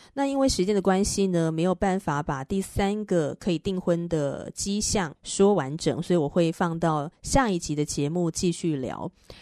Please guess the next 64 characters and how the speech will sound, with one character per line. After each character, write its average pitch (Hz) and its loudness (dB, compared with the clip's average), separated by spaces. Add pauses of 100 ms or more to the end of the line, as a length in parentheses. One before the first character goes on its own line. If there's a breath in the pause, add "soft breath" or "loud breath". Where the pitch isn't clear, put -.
(220 loud breath)
那 240 2
我 151 4
接 240 2
下 233 2
来 175 4
时 165 -2
间 170 2
想 147 -2
要 156 0
再 170 2
针 170 2
对 165 2
这 156 -2
个 156 0
沟 180 4
通 180 -6
的， 151 -2
呃， - -10
部 208 0
分 175 -2
哦， 147 -8
做 220 4
一 - 4
些 185 4
的 208 4
补 156 0
充， 185 -2 (320 soft breath)
不 165 2
是 196 6
书 254 2
本 156 0
内 165 2
容， 139 0 (200 soft breath)
而 170 0
是 185 0
天 269 0
天 285 0
妹 233 0
自 240 -2
己 160 -6
的 143 -6
补 - -12
充。 165 0 (960 loud breath)
好， - -4
我 185 0
认 311 2
为 185 4
在 247 0
亲 262 -2
密 262 -4
关 220 -2
系 214 -4
当 202 -2
中， 196 2
面 202 -2
对 175 2
冲 196 -2
突 156 -2
跟 180 -4
沟 185 2
通 190 -2
的 165 0
时 151 -2
候， 156 0